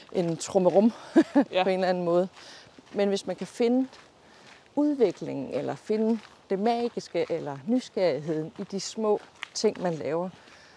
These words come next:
Speaker 1: så kan det lige pludselig opløse sig og ikke være en driftopgave,
Speaker 2: Ja.
Speaker 1: men lige pludselig blive sådan en,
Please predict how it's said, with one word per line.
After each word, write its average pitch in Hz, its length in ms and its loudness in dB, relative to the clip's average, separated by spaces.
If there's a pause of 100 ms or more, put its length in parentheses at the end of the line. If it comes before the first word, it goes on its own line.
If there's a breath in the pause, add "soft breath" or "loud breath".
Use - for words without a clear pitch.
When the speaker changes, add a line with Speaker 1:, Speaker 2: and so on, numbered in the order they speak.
Speaker 1:
så - 120 -6
kan 233 140 -4
det 190 120 -4
lige 208 80 -2
pludselig 175 480 -6 (160)
opløse 160 440 -8
sig 147 120 -4
og 143 220 -6 (180)
ikke 262 220 -4
være 170 140 2
en 139 120 -10
driftopgave, 143 640 -4 (280)
Speaker 2:
Ja. 208 80 0
Speaker 1:
men 170 80 0
lige 185 100 -2
pludselig 180 320 -6
blive - 140 -8
sådan 160 200 -8
en, 143 80 -8